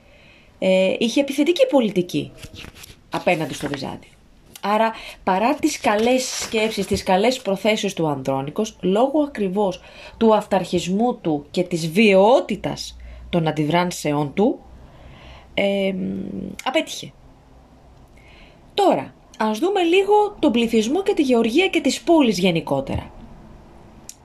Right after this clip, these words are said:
Δεν ξεχνάμε ότι είμαστε στα μέσα του ενδέκατου αιώνα. Είναι η εποχή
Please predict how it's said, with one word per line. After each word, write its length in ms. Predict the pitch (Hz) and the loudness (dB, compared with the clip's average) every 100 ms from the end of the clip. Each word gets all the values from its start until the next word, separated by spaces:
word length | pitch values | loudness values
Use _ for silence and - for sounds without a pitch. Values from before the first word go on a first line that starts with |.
| - | -10
Δεν 320 | 160 208 220 | -2 0 0
ξεχνάμε 520 | 196 226 214 220 220 | 0 -2 0 0 0
ότι 140 | 214 208 | 0 0
είμαστε 260 | 214 220 | 0 -2
στα 200 | 208 196 | -4 -2
μέσα 300 | 190 220 220 | -2 -4 -4
του 100 | 214 | -4
ενδέκατου 420 | 185 214 226 214 | -2 -2 -2 -2
αιώνα. 320 | 170 139 135 - - - - - - - - - - - - - - - - - - - - - | -2 -4 -8 -10 -10 -10 -12 -14 -14 -14 -14 -12 -12 -12 -10 -10 -8 -10 -10 -12 -16 -20 -12 0
Είναι 240 | 220 269 | 2 4
η 180 | 285 220 | 2 2
εποχή 600 | 185 147 - 156 156 | 0 -4 -6 -4 -4